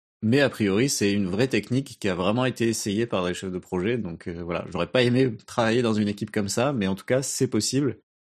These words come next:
Renseignez-vous sur la chaîne critique, c'est assez, euh, rigolo. Je pense que, bon, après, derrière, il y a quand même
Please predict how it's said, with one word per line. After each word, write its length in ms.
Renseignez-vous 560
sur 140
la 100
chaîne 180
critique, 340
c'est 140
assez, 340
euh, 220
rigolo. 460
Je 100
pense 240
que, 120
bon, 240
après, 260
derrière, 360
il 40
y 20
a 60
quand 140
même 220